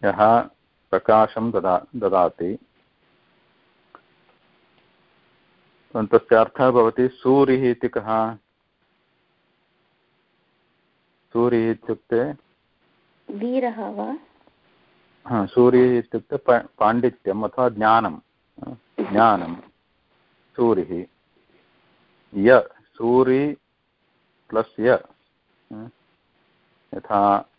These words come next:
Speaker 1: अ, धर्म प्लस् य धर्म्य भवति,
Speaker 2: हम्म।
Speaker 1: अ, ज्ञान प्लस् य ज्ञेय भवति,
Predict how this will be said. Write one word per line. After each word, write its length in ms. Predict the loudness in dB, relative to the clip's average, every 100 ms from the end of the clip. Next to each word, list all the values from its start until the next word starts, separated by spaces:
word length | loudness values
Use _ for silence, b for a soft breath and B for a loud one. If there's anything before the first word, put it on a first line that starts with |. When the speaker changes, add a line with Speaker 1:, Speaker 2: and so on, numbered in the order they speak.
| _ _ _ _ _ _ _
Speaker 1:
अ, 420 | -14 -10 -10 -10 -10
धर्म 480 | -2 0 2 2
प्लस् 340 | 0 0 -2 0
य 100 | -2
धर्म्य 440 | 0 -2 0 0
भवति, 520 | 0 -2 -4 -6 -10 -12 _ _ _ _ _ _ _ _ _ _ -10
Speaker 2:
हम्म। 300 | -8 -8 -6
Speaker 1:
अ, 420 | -2 0 2 0
ज्ञान 480 | 0 4 4 4 2
प्लस् 360 | -2 -6 -4
य 160 | -2 0
ज्ञेय 460 | -2 -2 0 2 0
भवति, 520 | -2 -8 -8 -12